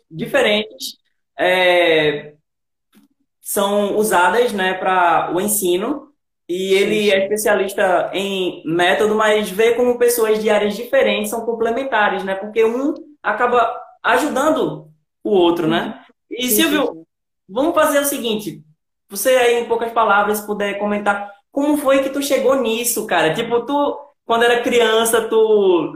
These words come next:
Speaker 1: lia quadrinhos, desenhava, tirava foto, falava inglês. Como é que, como é que tu chegou nesse ponto aí?
Speaker 2: Velho,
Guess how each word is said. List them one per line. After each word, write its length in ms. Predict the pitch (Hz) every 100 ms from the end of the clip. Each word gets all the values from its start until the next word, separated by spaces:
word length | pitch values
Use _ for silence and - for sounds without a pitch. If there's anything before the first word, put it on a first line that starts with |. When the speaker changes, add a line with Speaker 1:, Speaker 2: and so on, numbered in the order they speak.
| 170
Speaker 1:
lia 220 | 185 214
quadrinhos, 560 | 208 180 165 208 202 185
desenhava, 720 | 208 202 190 170 196 196 190
tirava 500 | 196 208 190 190 -
foto, 420 | 165 196 202 196
falava 280 | 202 202 196
inglês. 260 | 196 190 196
Como 140 | 240
é 60 | 262
que, 140 | 254
como 140 | - 269
é 100 | 269
que 100 | 269
tu 100 | 262
chegou 300 | 247 233 240
nesse 260 | - -
ponto 280 | - 247 -
aí? 260 | 180 160 - _ _ _ _ -
Speaker 2:
Velho, 680 | 160 156 196 220 185 160